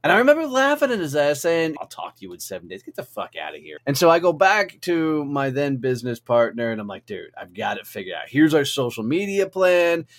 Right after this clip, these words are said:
Here's everything that we're gonna do. I've got us freaking rocking. We're gonna start getting business off social media." He's like, "Rock and fire, man. Let it happen." I spent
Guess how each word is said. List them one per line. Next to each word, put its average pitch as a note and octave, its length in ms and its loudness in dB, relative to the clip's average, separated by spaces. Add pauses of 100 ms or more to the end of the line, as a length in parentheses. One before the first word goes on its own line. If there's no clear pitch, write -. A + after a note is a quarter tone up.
(160)
Here's F3 320 -2
everything C#3+ 480 2
that B2+ 80 -4
we're A#2+ 160 -4
gonna G#2+ 260 -4
do. D#3 580 -4 (360)
I've C#3 240 2
got C3 200 2
us B2 120 -6
freaking A#2 360 -6
rocking. A#2 360 -4
We're G#2+ 100 -8
gonna G#2+ 140 -6
start G#2+ 280 -4
getting G#2 180 -10
business F#2+ 380 -8
off F2+ 160 -10
social F2 360 -12
media." G2+ 260 -8
He's F#2 160 -14
like, F#2+ 220 -6 (420)
"Rock F2+ 280 -6
and G#2+ 100 -10
fire, A#2 300 0
man. F2 200 -10
Let G2+ 120 -6
it G#2 80 -8
happen." G#2+ 340 -6 (440)
I D#3 200 2
spent D3 420 -2